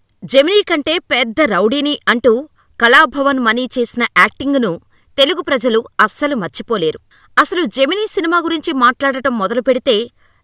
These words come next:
లడ్డా పాత్ర గురించే మాట్లాడతారు. అంతలా యాక్ట్ చేశాడు అనే కంటే జీవించేశాడు అని చెప్పటం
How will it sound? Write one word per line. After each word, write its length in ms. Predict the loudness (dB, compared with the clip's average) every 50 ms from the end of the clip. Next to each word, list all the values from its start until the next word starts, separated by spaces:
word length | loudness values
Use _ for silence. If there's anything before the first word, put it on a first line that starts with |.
| -8
లడ్డా 340 | -2 0 0 0 2 0 0
పాత్ర 340 | 2 2 0 0 0 0 -2
గురించే 400 | 0 0 -2 -2 -4 -4 -4 -4
మాట్లాడతారు. 680 | 0 0 0 0 0 -2 -4 -2 -2 -2 -2 -2 -4 _ _ _ _ _ -2 -2
అంతలా 480 | 0 0 -2 -2 -2 0 2 2 0 0 2 0
యాక్ట్ 260 | 0 0 -2 -4 -4
చేశాడు 440 | -4 -2 -2 -2 0 0 -2 -2 2 2 2
అనే 200 | 2 2 -2 -4
కంటే 460 | -4 -6 -4 -2 0 0 0 -2 -4 -10 -20 -20 _ _ -16
జీవించేశాడు 840 | -10 -4 -2 0 0 0 -2 -4 -4 -6 -4 -2 -2 -2 -2 -2 -2 0 0
అని 180 | 0 0 -2 -4 -6
చెప్పటం 340 | -6 -4 -4 -4 -4 -4